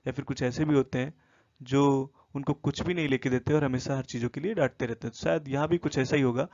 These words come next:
जो mother and, अ, जो फादर है, शायद कुछ ऐसा ही होगा, उसकी ही बारे में कहानी है। Why then does he refuse when someone else offers them to him?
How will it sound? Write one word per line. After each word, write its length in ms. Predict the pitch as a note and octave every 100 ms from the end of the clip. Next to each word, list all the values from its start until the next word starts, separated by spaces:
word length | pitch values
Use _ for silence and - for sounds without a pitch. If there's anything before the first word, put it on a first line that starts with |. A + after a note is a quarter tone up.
| - - _ _ -
जो 360 | A#2 B2 A#2+ A#2
mother 260 | A#2+ C3 C#3+
and, 160 | C#3 - _ C3+
अ, 220 | A#2+ A#2+ -
जो 140 | A#2 A#2+
फादर 400 | C3 C3 D#3 C#3+
है, 80 |
शायद 260 | C3+ C3 B2
कुछ 160 | B2+ C3
ऐसा 180 | B2
ही 100 | D3+
होगा, 300 | C3+ A#2+ C3 - _ _ _ _ _ _
उसकी 280 | D3+ D3+ -
ही 240 | E3 E3 C3+
बारे 340 | C3+ C3+ C3
में 240 | B2+ F3 - -
कहानी 280 | C3+ B2 A2
है। 140 | G#2 _ _ _ _ _ D#3
Why 200 | G#3 A#3+
then 240 | C4 B3 - - D#3
does 180 | F#3+
he 80 | G#3
refuse 400 | E3+ - F3 F#3
when 220 | D#3 D#3+
someone 320 | D#3 C#3+ C#3+ C#3+
else 300 | - D3 - C#3+
offers 340 | C3 C#3 B2+
them 140 | C3
to 100 | B2+
him? 180 | C3 A2+